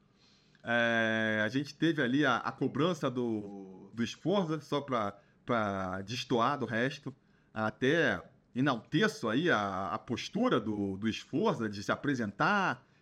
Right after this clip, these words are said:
de falar, "Não, eu bato", mas bateu muito mal, né? Bateu muito mal, o goleirão quase pegou.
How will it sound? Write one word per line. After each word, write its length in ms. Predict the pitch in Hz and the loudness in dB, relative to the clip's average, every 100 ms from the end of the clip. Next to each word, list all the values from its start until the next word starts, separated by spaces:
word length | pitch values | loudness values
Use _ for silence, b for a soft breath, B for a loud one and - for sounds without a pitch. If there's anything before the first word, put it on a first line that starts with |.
| - | -14
de 140 | 101 | -10
falar, 280 | 123 120 120 | -4 0 0
"Não, 200 | 160 156 | 2 2
eu 100 | 202 | 2
bato", 500 | 131 127 175 - 202 - | 2 2 0 -2 -10 -6
mas 300 | 151 190 247 | 0 0 2
bateu 320 | 180 - 180 | 0 0 0
muito 240 | 196 208 | 0 -2
mal, 240 | 139 110 104 | -2 0 0
né? 160 | 117 127 | -2 -2
Bateu 300 | 120 - 175 | -4 0 0
muito 220 | 160 - | 0 -2
mal, 220 | 117 131 | -2 -2
o 40 | 127 | 0
goleirão 300 | 135 127 131 | 2 2 0
quase 380 | 151 165 151 | 0 0 0
pegou. 500 | 147 131 98 113 131 | 0 0 2 0 -2